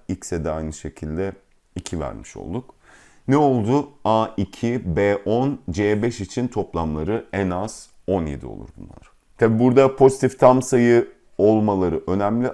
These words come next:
Aksi halde işin içine sıfırı da dahil edebilirdim. Bazı kaynaklar, e,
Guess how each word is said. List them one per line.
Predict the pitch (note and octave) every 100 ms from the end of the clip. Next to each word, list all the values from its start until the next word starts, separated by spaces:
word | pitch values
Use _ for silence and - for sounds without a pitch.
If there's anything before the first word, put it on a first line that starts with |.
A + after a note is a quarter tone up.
| -
Aksi | F2+ - F2+
halde | D#2+ F2 -
işin | E2 - E2
içine | D#2 D#2+ F2+ G2
sıfırı | - E2+ - D#2 C#2+
da | C2+
dahil | C#2 C2+ F2
edebilirdim. | E2 F#2 D2 C#2 - _ _ - - _ _ - _ -
Bazı | C#3+ C3
kaynaklar, | C3+ C3+ C3+ C3+ C3 C#3 C#3+ - _ _ -
e, | G2 G2+ G2+ G2+ G2+